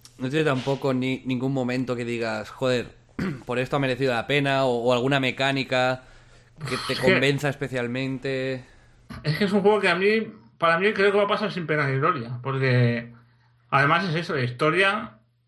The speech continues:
Speaker 1: es que no tiene tampoco mucho sentido, es una especie de poema, tiene relación con la mitología nativa de Brasil y tal, tiene algunos toques un poco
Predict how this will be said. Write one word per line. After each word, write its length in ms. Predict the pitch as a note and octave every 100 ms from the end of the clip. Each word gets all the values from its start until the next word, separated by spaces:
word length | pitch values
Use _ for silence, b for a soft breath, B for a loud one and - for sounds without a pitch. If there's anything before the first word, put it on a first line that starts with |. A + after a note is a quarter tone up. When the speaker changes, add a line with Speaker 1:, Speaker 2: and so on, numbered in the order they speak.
| _ _ D3 - -
Speaker 1:
es 120 | C#3
que 200 | - D#3
no 480 | D3+ D#3 D#3 D3+ C#3+
tiene 320 | D3 C#3+ C3+
tampoco 340 | B2 B2 B2 B2+
mucho 260 | C3 B2
sentido, 320 | A#2 B2 D#3 B2+
es 80 |
una 140 | E3+ D#3
especie 280 | - C3+ C#3+
de 60 |
poema, 640 | B2+ C3+ D#3+ D#3 G#3+ - - _ _ _ _ _ _ _ _ _
tiene 640 | - D3+ D#3 D3+ D3 C3+ B2+
relación 500 | C#3+ C3+ B2 D#3+ D#3+
con 380 | D#3 D3+ C#3+ C3+
la 80 | C3+
mitología 1080 | C3+ B2+ B2 B2 D3 C3 B2 A#2+ A#2 A#2 - _ _ _ _ _
nativa 520 | C3+ A#2 D#3+ D3+ C3
de 100 | B2+
Brasil 420 | A#2 A#2 F3 D3+
y 60 | C3
tal, 280 | D#3 D#3+ D#3
tiene 200 | B2 B2
algunos 480 | B2 C3 A#2 - _ - - -
toques 380 | D3 C#3 B2+ B2
un 80 | B2
poco 720 | C3+ C3 B2 A#2+ A#2+ A#2